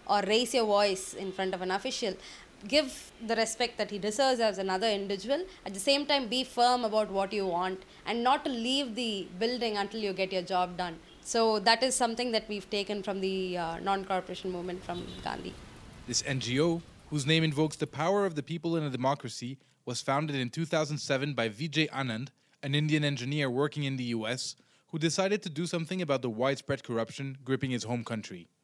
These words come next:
Speaker 2: Today still, the organization has only two small offices in the southern Indian state of Tamil Nadu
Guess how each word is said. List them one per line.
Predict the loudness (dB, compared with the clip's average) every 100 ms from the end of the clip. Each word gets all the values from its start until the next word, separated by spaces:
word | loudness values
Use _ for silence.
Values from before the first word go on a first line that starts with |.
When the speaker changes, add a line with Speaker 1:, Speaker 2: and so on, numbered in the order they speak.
| _ _ _ -10
Speaker 2:
Today | 0 2 2
still, | 0 -2 -2 -4 -10 -8
the | -2
organization | 2 2 2 2 2 2 0
has | 0 0
only | 0 -2
two | -2 -2 -2
small | 2 2 4
offices | 2 0 -6 -6 -8
in | -6
the | -4
southern | 0 2 2 0
Indian | 0 -2
state | -2 0 -2
of | -2
Tamil | -2 0 2
Nadu | 2 2 0